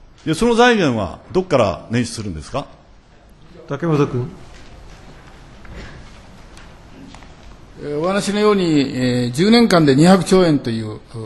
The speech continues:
Speaker 3: 計画を立てております。えー、別に政府としてこれが、あの、最終の数字だという、決められたわけではありませんけれども、我々自民党はですね、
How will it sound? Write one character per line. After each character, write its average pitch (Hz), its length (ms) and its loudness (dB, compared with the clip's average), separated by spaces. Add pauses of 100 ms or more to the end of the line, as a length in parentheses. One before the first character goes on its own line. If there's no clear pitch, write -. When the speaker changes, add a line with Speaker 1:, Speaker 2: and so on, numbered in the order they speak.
(120)
Speaker 3:
計 143 220 -4
画 123 240 -6
を 123 80 -4
立 113 180 -8
て 113 140 -8
て 117 240 -8 (100)
お 117 60 -6
り 120 40 -4
ま - 80 -4
す。 - 140 -6 (420)
え 120 720 0
ー、 - 80 -18
別 170 180 0
に 208 40 4
政 233 240 6
府 - 20 2
と 202 100 6
し - 80 -2
て 127 180 2
こ 147 80 -2
れ 151 100 4
が、 143 400 2
あ 147 60 -4
の、 131 320 0 (280)
最 170 280 0
終 170 180 2
の 156 300 2
数 160 160 -2
字 160 80 2
だ 151 100 2
と 120 160 -4
い 120 160 -4
う、 120 60 -6
決 117 240 -6
め 160 60 2
ら 160 40 4
れ 147 80 0
た 127 60 -4
わ 117 80 -6
け 120 60 -8
で 120 80 -6
は 123 180 -8
あ - 40 -4
り 139 60 2
ま 180 100 4
せ - 100 4
ん - 40 6
け - 80 4
れ 139 60 -2
ど 120 80 -4
も、 131 60 -2
我 - 20 2
々 202 80 6
自 175 100 2
民 214 160 4
党 220 120 6
は 208 100 6
で 151 80 0
す - 100 -4
ね、 127 180 -2